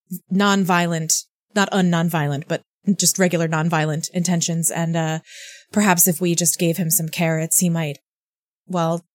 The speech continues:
want to work with us. Maybe we could put one on a stick and dangle it in front of him, and perhaps he would follow us wherever we went, including the cursed forest, perhaps."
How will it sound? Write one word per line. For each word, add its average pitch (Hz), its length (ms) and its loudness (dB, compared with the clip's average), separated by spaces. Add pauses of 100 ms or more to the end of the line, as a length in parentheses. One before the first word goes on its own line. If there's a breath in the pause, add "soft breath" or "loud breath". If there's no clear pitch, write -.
(100)
want 180 200 -2
to 175 80 -4
work 175 220 0
with 160 120 -4
us. 151 360 -2
Maybe 175 280 2
we 180 120 -2
could 185 160 0
put 214 120 -2
one 185 100 2
on 175 100 2
a 175 40 0
stick - 480 2
and 175 200 -2
dangle 180 300 2
it - 60 -4
in 175 60 -8
front 214 220 2
of 190 60 2
him, 196 260 4
and 185 160 2
perhaps 180 340 0
he 185 100 2
would 170 160 0
follow 165 320 0
us 156 200 0
wherever 165 280 2
we 160 120 -4
went, 131 380 -4
including 180 400 0
the 165 160 -4 (420 loud breath)
cursed - 280 0
forest, 165 440 -2
perhaps." 156 500 -2